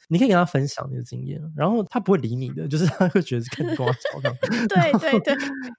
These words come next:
Speaker 1: 人的思维是没有办法控制自己的潜意识的，<laughs> 所以
Speaker 2: 是，是，是。
Speaker 1: 当你在跟他分享，不论他喜不喜欢，他一定会去想。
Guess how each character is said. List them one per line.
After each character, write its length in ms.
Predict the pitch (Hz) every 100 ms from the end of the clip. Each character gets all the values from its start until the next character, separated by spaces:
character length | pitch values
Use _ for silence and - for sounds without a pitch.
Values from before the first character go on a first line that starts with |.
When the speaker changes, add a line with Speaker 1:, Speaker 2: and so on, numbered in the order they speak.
| -
Speaker 1:
人 260 | 139 131
的 100 | 190
思 300 | 196 - 165
维 120 | 170 117
是 120 | 143
没 100 | 127
有 60 |
办 120 | 104 104
法 60 |
控 220 | - 120
制 100 | 104
自 140 | 104 120
己 100 | 131
的 100 | 139
潜 240 | - -
意 60 | 135
识 200 | - -
的， 80 | 127 -
<laughs> 80 | 113
所 240 | - 165
以 40 | -
Speaker 2:
是， 440 | 180 - 202 185
是， 380 | 202 - 190 160
是。 220 | 185 165
Speaker 1:
当 160 | 214 269
你 100 | 147
在 120 | 165
跟 100 | 156
他 160 | 156 156
分 140 | 147
享， 160 | 139 110
不 140 | -
论 160 | 202 240
他 100 | 190
喜 140 | - 170
不 80 |
喜 160 | 127 -
欢， 120 | 110
他 120 | 127
一 100 | 165 123
定 100 | 120
会 120 | 117
去 120 | -
想。 220 | 101 -